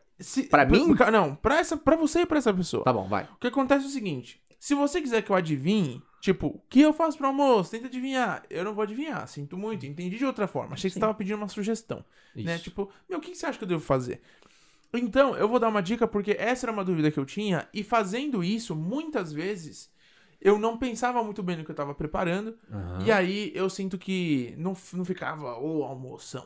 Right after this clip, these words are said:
Speaker 1: sabe? Tipo, e é uma
Speaker 2: Uhum.
Speaker 1: coisa que eu tinha que repetir muitas vezes durante a semana.
Speaker 2: Uhum.
Speaker 1: Então, pra evitar eu ter esse pensamento e me preocupar com isso todo santo dia, eu faço marmita.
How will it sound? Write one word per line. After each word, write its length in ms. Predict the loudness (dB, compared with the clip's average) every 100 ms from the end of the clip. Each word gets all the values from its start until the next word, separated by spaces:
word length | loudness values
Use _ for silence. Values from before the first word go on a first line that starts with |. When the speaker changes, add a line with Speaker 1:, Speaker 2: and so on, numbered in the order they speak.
| -12
Speaker 1:
sabe? 320 | -6 -6 -6
Tipo, 180 | -10 -2
e 120 | 2
é 40 | 4
uma 60 | 4
Speaker 2:
Uhum. 60 |
Speaker 1:
coisa 140 | 2 0
que 60 |
eu 40 | -6
tinha 140 | -6
que 100 | -6
repetir 300 | -6 -6 -6
muitas 300 | -6 -6 -4
vezes 120 | -4
durante 180 | -4 -4
a 60 | 0
semana. 360 | 0 0 -4 -6
Speaker 2:
Uhum. 380 | -8 -6 -8 -12 _ _
Speaker 1:
Então, 300 | -2 4 4
pra 220 | 4 2
evitar 580 | 2 0 0 0 4 6
eu 260 | 6 4 -4 2
ter 160 | 2 2
esse 160 | -2
pensamento 520 | -2 -2 -2 -6 -6
e 60 | -8
me 60 | -4
preocupar 480 | -4 -4 -2 -4
com 180 | -4 -8
isso 140 | -8 4
todo 220 | 4 4
santo 220 | -4 -6
dia, 420 | -4 -2 -2 -4 -14 _ 0
eu 100 | 2
faço 280 | 2 0 -2
marmita. 420 | -2 -2 -4